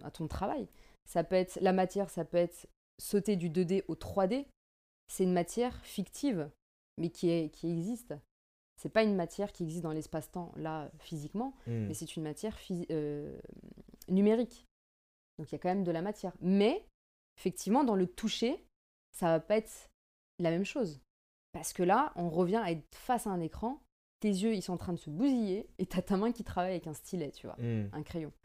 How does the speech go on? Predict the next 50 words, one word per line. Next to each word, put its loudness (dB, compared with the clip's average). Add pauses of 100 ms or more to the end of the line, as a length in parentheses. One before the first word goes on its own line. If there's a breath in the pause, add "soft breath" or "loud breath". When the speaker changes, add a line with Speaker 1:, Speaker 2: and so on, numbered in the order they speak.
(1080 soft breath)
Speaker 1:
Donc, 0
ouais, 4
euh, -8 (800)
la 8
matière 2
n'est 0
pas -2
la -2
même, -6
mais -2
il 4
y 6
a 4
de 2
la 0
matière. -10 (1600)
Speaker 2:
Mais -2
du -8
coup, -6
Speaker 1:
Je -6
t'ai -8
Speaker 2:
plus, 0
Speaker 1:
embrouillé. -4
Speaker 2:
plus, -2
non, 8
non, 6
pas 4
du 0
tout, 0
Speaker 1:
<laughs> -
Speaker 2:
pas 4
du -2
tout, -2
je 0
réfléchis. 2 (420 loud breath)
Mais 2
je 0
me 6
demande, 6
du -2
coup, -2
plus 0
de 6
matière 4
intellectuelle 4
ou 0
plus -4
de 2
matière 0
vraiment -2